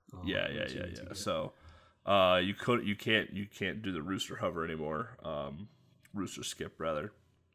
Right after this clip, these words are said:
Speaker 2: And there's a few little things they added in. Um, my biggest pro to the game is the multiple difficulties. Uh, I felt that this was a really nice touch,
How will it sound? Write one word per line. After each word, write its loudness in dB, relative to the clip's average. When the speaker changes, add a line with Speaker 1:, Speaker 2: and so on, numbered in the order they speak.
Speaker 2:
And 4
there's 4
a 2
few -2
little 0
things -6
they -4
added -2
in. -4
Um, 4
my 8
biggest 6
pro 4
to -6
the -2
game 2
is -8
the -8
multiple -6
difficulties. -10
Uh, 2
I 12
felt 6
that -4
this -4
was 0
a 2
really 2
nice 0
touch, -2